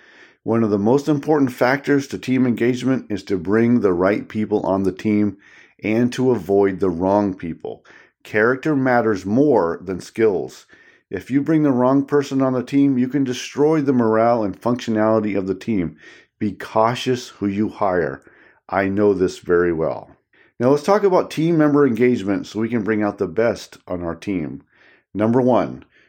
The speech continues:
why team engagement is important.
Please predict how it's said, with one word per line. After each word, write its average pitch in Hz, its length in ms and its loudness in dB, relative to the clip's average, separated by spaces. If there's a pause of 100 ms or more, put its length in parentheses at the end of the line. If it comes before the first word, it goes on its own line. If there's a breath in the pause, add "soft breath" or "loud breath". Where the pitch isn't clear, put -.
(120 soft breath)
why 120 320 2
team 139 300 2
engagement 110 600 -2
is 98 160 -6
important. 95 640 -6